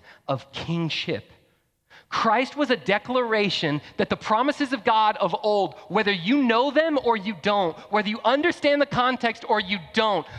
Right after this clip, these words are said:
the promises of God all find their yes in Jesus. That's why they killed all kinds of followers. It's why at the end of the fifties they would have gone preaching, proclaiming in boldness.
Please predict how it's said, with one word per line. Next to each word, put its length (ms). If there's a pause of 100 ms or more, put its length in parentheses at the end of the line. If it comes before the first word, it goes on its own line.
the 100
promises 600
of 140
God 380
all 280
find 440
their 140
yes 540 (240)
in 360 (280)
Jesus. 800 (2250)
That's 80
why 120
they 200
killed 500 (1120)
all 180
kinds 320
of 80
followers. 520 (880)
It's 220
why 280
at 80
the 80
end 100
of 40
the 40
fifties 360
they 120
would 100
have 120
gone 280
preaching, 480
proclaiming 580
in 180
boldness. 760